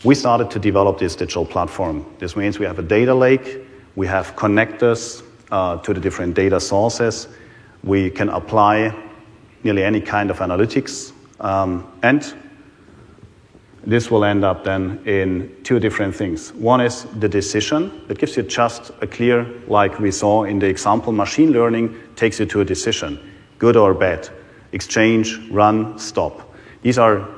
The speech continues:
clear messages. Insights is, uh, more the data science approach that you really look into, okay, what does it mean? Why does this happen? You know?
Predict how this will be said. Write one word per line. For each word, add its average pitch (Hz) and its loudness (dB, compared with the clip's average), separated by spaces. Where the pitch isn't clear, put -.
clear 113 4
messages. 98 -2
Insights 147 4
is, - -2
uh, 104 0
more 107 6
the 104 2
data 107 4
science 127 0
approach 120 -2
that 101 0
you 95 0
really 110 4
look 101 2
into, 98 -2
okay, 127 4
what 110 8
does 127 2
it 107 -4
mean? 110 6
Why 127 4
does 98 0
this 95 -4
happen? 92 -6
You 85 -6
know? 90 -8